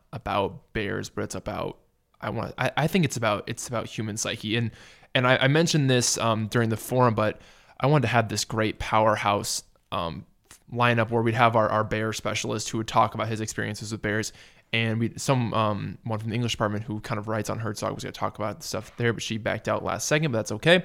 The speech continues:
And I really wanted to get someone from the psychiatric department to talk on hi-, 'cause he's like, he is basically, it's, it's a performance for him.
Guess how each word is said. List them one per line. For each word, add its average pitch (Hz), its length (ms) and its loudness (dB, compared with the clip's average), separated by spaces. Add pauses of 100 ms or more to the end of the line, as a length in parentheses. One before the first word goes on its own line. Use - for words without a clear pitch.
(400)
And 120 100 2
I 131 40 8
really 165 180 6
wanted 190 160 6
to 175 60 4
get 156 100 4
someone 135 400 4
from 113 560 0 (600)
the 117 320 -6
psychiatric 117 580 0
department 104 440 -8
to 107 100 -8
talk - 580 0
on 110 460 -6 (480)
hi-, 113 120 -4
'cause 135 200 -6
he's 196 180 -4
like, 190 160 4
he 156 380 4
is 135 80 6
basically, 131 560 2 (180)
it's, - 260 -2
it's 120 140 -2
a 123 60 -4
performance 123 560 0
for - 140 -10
him. 95 260 -6